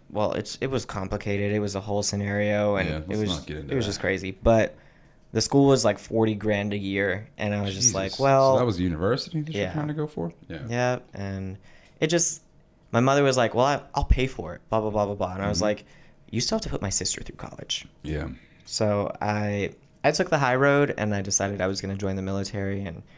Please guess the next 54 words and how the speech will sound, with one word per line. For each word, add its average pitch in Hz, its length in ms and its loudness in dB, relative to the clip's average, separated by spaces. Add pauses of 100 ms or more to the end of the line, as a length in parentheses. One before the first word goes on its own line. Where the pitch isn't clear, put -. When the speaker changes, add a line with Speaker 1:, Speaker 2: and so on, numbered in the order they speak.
(200)
Speaker 1:
get - 140 0
my 107 120 2
education 98 500 -2
that 87 220 -8
way 101 220 -4
and 104 100 -4
not 98 240 -2
be 107 320 -8 (240)
Speaker 2:
Well, 131 140 4
you 135 80 6
Speaker 1:
hu-, 139 80 4
Speaker 2:
took 165 180 2
it 151 40 2
into 120 100 4
Speaker 1:
thousands 113 260 4
Speaker 2:
your 104 120 4
Speaker 1:
of 95 40 4
Speaker 2:
own 92 40 2
Speaker 1:
dollars 107 260 6
Speaker 2:
hands. 101 160 0
And 98 80 0
Speaker 1:
and 98 80 0
Speaker 2:
honestly, 143 480 2
like, 98 300 2 (320)
you, 98 340 -2 (420)
you 101 260 -2
chose 85 500 -2 (180)
the, 73 160 -12 (120)
that 92 140 0
was 123 200 2
correct, 76 520 -4
because 90 320 -2
you, 92 140 -2 (560)
the 98 120 -2
reason 151 440 2
why 117 200 2
you 104 180 0
did 80 240 -6
that, 82 220 -4
and 107 100 -4
I'm, 92 320 -4
I 90 100 -6
could 117 160 -4
be 135 60 0
wrong. 98 300 0
Speaker 1:
Go 110 140 -2
Speaker 2:
Just 175 100 -2
Speaker 1:
you, 156 60 0
Speaker 2:
let 98 80 0
me, 107 100 0
Speaker 1:
go 107 60 2
Speaker 2:
let 151 100 2
Speaker 1:
ahead. 123 80 -2
Speaker 2:
me, 101 60 0